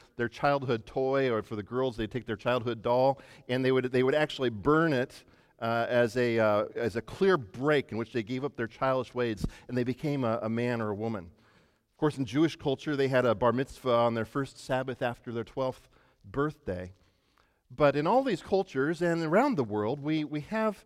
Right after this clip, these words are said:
this point where we recognize that it's time to move on from the things that we had as a child to being an adult. I'd like to invite you to turn with me to Galatians chapter four, verses one through seven.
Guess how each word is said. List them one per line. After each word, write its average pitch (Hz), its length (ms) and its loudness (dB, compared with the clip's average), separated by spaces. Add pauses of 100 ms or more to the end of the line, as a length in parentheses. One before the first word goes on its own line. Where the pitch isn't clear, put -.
(380)
this 147 140 -2
point 202 360 0
where 143 160 2
we 143 140 0
recognize 135 800 0
that 139 200 6
it's 143 160 -4
time 208 220 -2
to 175 60 0
move 165 260 2
on 180 260 6
from 151 200 -4
the 127 60 -4
things 131 400 -2
that 131 100 0
we 123 280 -2 (300)
had 123 160 -4
as 107 80 -8
a 113 60 -4
child 113 480 -4
to 110 320 -6
being 101 320 -6
an 98 60 -4
adult. 113 420 -4 (1200)
I'd 160 40 2
like 233 120 4
to 262 80 -2
invite 147 420 0
you 131 120 -2
to 123 60 -2
turn 160 360 -4
with 120 120 -4
me 117 120 -2
to 117 40 -6
Galatians 135 520 -2
chapter 135 340 -6
four, 156 420 -6
verses 113 380 -10
one 147 220 -4
through 113 160 -10
seven. 120 520 -6